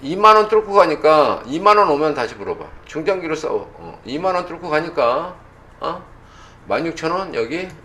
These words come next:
어, 이만 원 오면은 물어봐. 아, 이만 원은 무조건 가니까. 알았지? 예. 이만 원에서 체크한다. 아. 번전에서 일단 한번 물어보고,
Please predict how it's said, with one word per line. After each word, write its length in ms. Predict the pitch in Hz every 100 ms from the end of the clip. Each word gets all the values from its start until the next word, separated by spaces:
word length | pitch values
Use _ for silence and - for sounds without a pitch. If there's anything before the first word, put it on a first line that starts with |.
| - - - -
어, 240 | - - - - -
이만 300 | 131 190 208
원 140 | 214
오면은 300 | 175 156 147
물어봐. 360 | - 120 120 - - - -
아, 80 | - - -
이만 300 | 110 139 190
원은 180 | 196 190
무조건 300 | 117 151 151
가니까. 500 | - 101 110 - - -
알았지? 380 | - 135 -
예. 200 | 165 185 185 - 151 135 - - - - - - - - - - - -
이만 320 | 180 180 170
원에서 200 | 175 165
체크한다. 840 | 143 147 - 156 131 127 156 185 -
아. 320 | - - - - - - - - - - - - - - - - - - - - - - - - - - - - -
번전에서 560 | - 135 175 180 160 147 - -
일단 280 | 143 165
한번 280 | 170 180 190
물어보고, 600 | 147 165 147 - 160 147